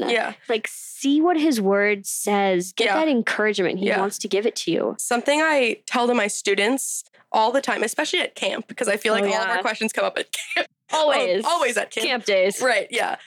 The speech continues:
Speaker 1: But I always tell my students that, like, it's okay to wrestle with God a little bit. Like,
Speaker 2: Yeah, he
Speaker 1: it's,
Speaker 2: can handle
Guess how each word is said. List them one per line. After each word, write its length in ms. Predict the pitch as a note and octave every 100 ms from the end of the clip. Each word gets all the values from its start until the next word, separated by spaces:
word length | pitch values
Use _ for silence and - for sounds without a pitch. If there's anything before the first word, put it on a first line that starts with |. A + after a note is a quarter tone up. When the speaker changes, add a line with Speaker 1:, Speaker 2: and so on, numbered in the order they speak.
| A3+
Speaker 1:
But 340 | A3 A#3 G#3 A3+
I 140 | A#3
always 320 | A#3 C#4 F4
tell 160 | - C#4
my 100 | C4
students 400 | - A#3 A3 -
that, 240 | G#3+ G3
like, 240 | G#3+ G3+ -
it's 180 | A3+ A#3
okay 340 | C#4 C4 A#3 G3+
to 60 |
wrestle 360 | G3 G#3+ A3 A#3+
with 160 | A3+
God 220 | - - -
a 60 |
little 220 | - -
bit. 240 | - - - - _ -
Like, 180 | A#3+ -
Speaker 2:
Yeah, 100 | F4 C5 C5
he 100 | E4+
Speaker 1:
it's, 100 | B4
Speaker 2:
can 120 | C#5 G#4+
handle 220 | A#4